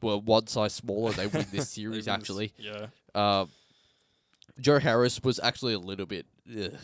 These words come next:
Speaker 1: not great
Speaker 2: Especially in
Speaker 1: at
Speaker 2: Game
Speaker 1: times.
Speaker 2: seven.
Speaker 1: But,
Speaker 2: It's
Speaker 1: like, he did have his moments of just, like, you know, hitting his open shots as he should.
Speaker 2: Yep.
Speaker 1: Everyone just, yeah, Bruce Brown, Landry Shamet, everyone just did what I expected them to.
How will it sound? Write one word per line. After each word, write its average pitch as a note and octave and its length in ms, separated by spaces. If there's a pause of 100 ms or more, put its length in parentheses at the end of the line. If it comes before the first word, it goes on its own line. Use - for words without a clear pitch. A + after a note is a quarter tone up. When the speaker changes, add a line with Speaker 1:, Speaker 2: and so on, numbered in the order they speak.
(220)
Speaker 1:
not G2+ 240
great F#2+ 320 (140)
Speaker 2:
Especially - 300
in - 40
Speaker 1:
at F#2 60
Speaker 2:
Game G2+ 80
Speaker 1:
times. G2+ 160
Speaker 2:
seven. - 260
Speaker 1:
But, C3 100
Speaker 2:
It's A#2 60
Speaker 1:
like, A#2 140
he D3 100
did C3+ 160
have A2+ 160
his F#2+ 140
moments G2 400
of F2 180
just, - 240
like, - 220
you F2+ 100
know, F2 80 (180)
hitting E2+ 280
his G#2+ 160
open F#2+ 260
shots F#2 280
as F2+ 160
he F#2 100
should. G2+ 320
Speaker 2:
Yep. C3+ 160 (1160)
Speaker 1:
Everyone E3+ 400
just, F3 200 (160)
yeah, D#3 240
Bruce B2 240
Brown, C3 400
Landry B2 240
Shamet, C3 400 (800)
everyone D3 400
just C3+ 180
did C3+ 200
what C3 160
I A2+ 60
expected B2 360
them G#2 140
to. A2+ 240